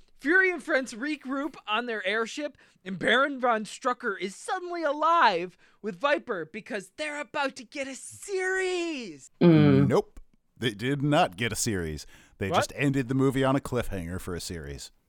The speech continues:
Speaker 1: No. They didn't get a series after this?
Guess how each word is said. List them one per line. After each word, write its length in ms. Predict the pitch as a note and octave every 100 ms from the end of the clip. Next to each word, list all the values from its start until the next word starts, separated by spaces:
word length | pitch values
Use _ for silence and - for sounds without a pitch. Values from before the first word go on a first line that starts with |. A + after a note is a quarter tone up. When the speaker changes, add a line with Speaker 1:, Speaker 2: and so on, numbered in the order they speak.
| _
Speaker 1:
No. 800 | D#3+ F#3 F#3+ F3 E3 C3+ A2 A#2 _ _ _
They 140 | E3 F3
didn't 240 | A3+ A3
get 160 | G#3 F3+
a 40 |
series 460 | - F#3+ F#3 A3+ D4
after 260 | D4 F4
this? 420 | E4+ F4 F4+ -